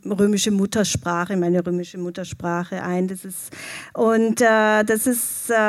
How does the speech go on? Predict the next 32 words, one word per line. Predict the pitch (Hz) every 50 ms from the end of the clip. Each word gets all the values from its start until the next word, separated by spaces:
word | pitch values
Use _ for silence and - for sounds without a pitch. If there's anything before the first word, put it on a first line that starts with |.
| 208 202 202 202 202 202
das | 196 202 202 233
hat | 226 214
für | - 226
mich | 214 214 220 240
auch | 208 196
einen | 208 214 202 196 196 -
identitären | - - 214 208 190 214 202 196 190 - 220 208 - - 214 208 208 208 208 202 180
Wert. | 165 180 175 180 196 208 233 277 320 - - - - - - - -
Ich | - 214 196 -
fühle | - 220 214 202
mich | 214 202 190 185
da | - 196 196
sicher. | 190 - - 214 220 196 - - 247 254 285 330 330 269 - - - -
Und | - 214 214
neulich | 214 214 214 220 233 247 254 269 277 254 262 247
war | 226 226 226 233 240 240
ich, | - 226 233 240 233 -
äh, | 262 233 226 220 220 214 196 208
bei | 202 196
einer | 190 196 202 196 190 190 190 190
sehr | 196 214 214
bekannten | 233 240 - 226 202 202 208 214 - 226
italienischen | 208 196 - 202 196 190 196 202 208 196 - - 208 185 185 185 185 180 180
Sendung, | 170 175 190 180 185 190 190 185 214 247 277 302 330 330 - 269 -
äh, | -
eingeladen, | 196 196 208 208 208 202 208 208 - 202 202 220 214 240 240 233 220 226 233 240 240 - 277 285 302 311 - - - - - -
bei | - 190
diesem | 185 190 190 185 180 - 190 190 185 185 180 180 190
Journa-, | 175 185 185 190 185 - -
äh, | 190 185
Journalisten | 180 180 185 185 180 175 175 190 196 - - - 196 185
Fazio. | 175 - 190 170 165 160 - - - - - 220 214 254 311